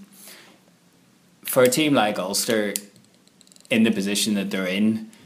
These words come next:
where there's plenty of positives in terms of your fan base and your infrastructure and stuff like that, but also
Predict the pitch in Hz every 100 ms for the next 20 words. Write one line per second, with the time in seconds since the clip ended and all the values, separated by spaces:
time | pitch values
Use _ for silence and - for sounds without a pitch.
0 | - _ _ _ - 107 104 101 98 95
1 | 98 - 135 131 127 123 - 101 95 98
2 | 104 104 101 - - 98 - 104 98 98
3 | 98 95 95 - - 101 95 104 101 101
4 | 101 101 101 95 92 92 101 - 107 -
5 | 98 87 101 90 92 90 98 101 - -
6 | - - - - - - _ - - -
7 | _ _ _ _ - 127 127 - 120 113
8 | 104 98